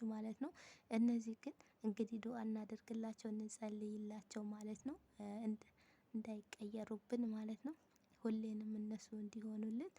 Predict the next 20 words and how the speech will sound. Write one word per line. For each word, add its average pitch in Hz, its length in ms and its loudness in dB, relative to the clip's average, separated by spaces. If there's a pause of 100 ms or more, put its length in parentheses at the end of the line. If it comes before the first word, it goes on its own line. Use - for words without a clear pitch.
(460)
እ፣ 254 60 -8 (200)
ባላቸውን 208 760 -2 (100)
በቃ 208 220 -6 (300)
እንደዚህ 226 440 2
ፈገግ 220 440 -4
ብሎ 220 260 -2
መጥተው፣ 226 400 0 (420)
እ፣ 226 80 0 (640)
የሚያስተምሩት 226 880 0
ትምህርት - 460 -2
እንዲያስተምሩ፣ 226 760 2 (680)
የክርስቲያኑም 233 800 2
የሙስሊሙም፣ 233 720 2 (300)
እ፣ 247 60 0 (240)
ያለው 226 360 0 (340)
የሁሉንም 226 640 2
ማለት 226 340 -2
ነው 330 120 -2 (360)
ፍቅራቸውን 220 640 -2
እንዲያሳዩ፣ 220 640 0